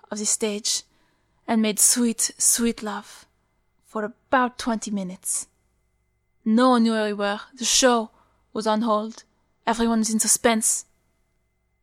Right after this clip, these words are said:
And then we reappeared after our lovemaking on the stage and took our bows. No one knew.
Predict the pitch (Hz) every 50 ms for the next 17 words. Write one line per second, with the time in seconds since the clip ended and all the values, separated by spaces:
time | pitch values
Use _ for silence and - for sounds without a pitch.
0 | _ _ _ _ - 220 214 220 208 202 208 220 220 233 233 233 226 - 214 202
1 | 190 202 220 - - _ _ _ _ _ _ _ _ _ _ _ _ _ _ -
2 | - 226 220 - - 226 214 214 208 202 208 202 - - 208 214 214 - - 202
3 | 220 220 _ _ _ _ _ _ _ _ _ _ - 220 208 202 220 - - -
4 | 233 220 214 - 214 208 - 247 - 226 214 208 - - 208 202 202 208 - -
5 | - - - _ _ _ _ _ _ _ _ _ _ _ _ _ _ _ _ -
6 | 220 226 226 233 240 226 208 208 220 220 208 196